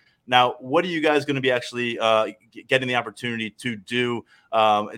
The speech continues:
down there, getting back to your, some of your hometowns, around some of your hometowns? Do you have any kind of other community reach out planned?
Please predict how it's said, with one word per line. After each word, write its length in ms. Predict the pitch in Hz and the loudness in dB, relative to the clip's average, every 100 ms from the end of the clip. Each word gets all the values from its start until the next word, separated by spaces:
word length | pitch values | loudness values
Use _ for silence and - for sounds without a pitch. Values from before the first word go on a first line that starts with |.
| 104 | -2
down 240 | 120 123 | 2 2
there, 240 | 120 120 117 - | 2 0 0 -2
getting 280 | 123 123 | 0 -2
back 260 | 113 123 123 - _ _ | 2 2 2 -6 _ _
to 100 | - | -8
your, 100 | 127 | -6
some 200 | 127 143 | -4 -2
of 20 | 135 | 2
your 140 | 123 | 2
hometowns, 520 | 123 117 117 113 113 | 0 -2 0 2 2
around 280 | 113 120 127 | 0 2 0
some 160 | 123 117 | -2 -6
of 20 | |
your 80 | 107 | -4
hometowns? 500 | 110 101 113 110 104 | -6 -2 -2 -2 -2
Do 60 | |
you 40 | 120 | -2
have 80 | 127 | -2
any 100 | 120 | -2
kind 220 | 131 123 | -2 0
of 80 | 117 | 0
other 220 | 123 120 | 0 -2
community 420 | - 120 117 110 | -4 -6 -6 -6
reach 240 | 113 113 | -6 -2
out 220 | 117 117 - _ - | 0 0 -4 _ -6
planned? 380 | 120 117 139 | -2 -2 -4